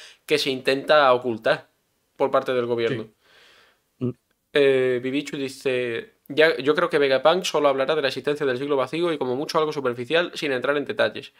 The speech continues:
Speaker 1: Simplemente que el gobierno es quien lo escondió para engañar al mundo. No creo que sepamos más cosas hasta llegar a Laugh Tale". Es verdad que está el tema de Robin, de que sea ella la que averigüe todo, pero...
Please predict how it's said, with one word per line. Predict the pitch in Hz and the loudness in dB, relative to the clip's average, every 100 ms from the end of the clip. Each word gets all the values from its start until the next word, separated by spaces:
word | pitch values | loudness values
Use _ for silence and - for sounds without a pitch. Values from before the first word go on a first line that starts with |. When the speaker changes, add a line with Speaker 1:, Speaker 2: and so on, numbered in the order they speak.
| - - | -20 -10
Speaker 1:
Simplemente | - 147 147 160 185 | -4 -2 0 0 -2
que | 190 | -2
el | 131 | -2
gobierno | 127 147 160 156 | 2 2 4 2
es | 160 | 2
quien | - 123 | 0 -2
lo | 117 | -2
escondió | - 117 139 180 | -4 -4 0 0
para | 175 135 | 2 0
engañar | 123 123 143 | 0 0 2
al | 139 | 2
mundo. | 120 113 - _ _ _ _ _ _ _ _ _ _ _ _ _ _ _ _ _ _ | 0 -6 -8 _ _ _ _ _ _ _ _ _ _ _ _ _ _ _ _ _ _
No | 135 147 | 0 2
creo | 160 | 2
que | 160 | 0
sepamos | 151 151 135 | 2 4 4
más | 139 143 | 2 0
cosas | 165 170 | 0 0
hasta | 156 | -2
llegar | 120 135 | -2 0
a | |
Laugh | 127 120 | 0 -2
Tale". | - 107 _ _ _ _ _ _ _ _ _ _ _ _ _ _ _ _ _ _ _ _ _ _ - | -4 -10 _ _ _ _ _ _ _ _ _ _ _ _ _ _ _ _ _ _ _ _ _ _ -4
Es | 165 | 2
verdad | 165 175 170 | 2 4 2
que | |
está | 143 147 | 4 2
el | 147 | 2
tema | 151 | 0
de | 143 | 2
Robin, | 127 127 120 113 | 4 2 2 -2
de | 117 | -4
que | 117 | -4
sea | 117 120 127 | 2 6 6
ella | 127 127 | 6 2
la | 117 | 2
que | 120 113 | 2 0
averigüe | 110 113 123 127 117 104 101 | 0 -2 -4 0 2 2 -2
todo, | 110 110 104 | -4 -4 -2
pero... | 104 | -2